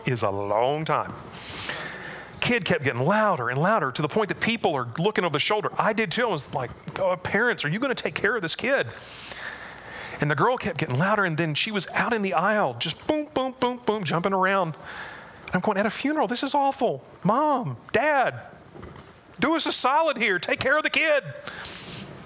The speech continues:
No. And then as he's up here preaching, there's the casket right there. Little girl starts coming up the aisle. I'm going,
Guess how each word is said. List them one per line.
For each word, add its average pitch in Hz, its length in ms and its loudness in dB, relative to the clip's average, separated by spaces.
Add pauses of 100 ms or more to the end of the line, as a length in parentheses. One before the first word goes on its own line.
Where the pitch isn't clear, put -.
No. 170 240 2 (800)
And 156 100 4
then 208 180 2
as 165 200 0
he's 262 160 0
up 277 100 0
here 254 140 2
preaching, - 420 0 (2000)
there's - 180 -2
the - 80 -4
casket - 460 0
right 139 160 2
there. 117 280 0 (1400)
Little 233 180 0
girl 202 220 2
starts - 240 -2
coming 208 280 0
up 220 140 0
the 220 140 0
aisle. 247 320 -2 (1200)
I'm 226 60 -2
going, 208 400 0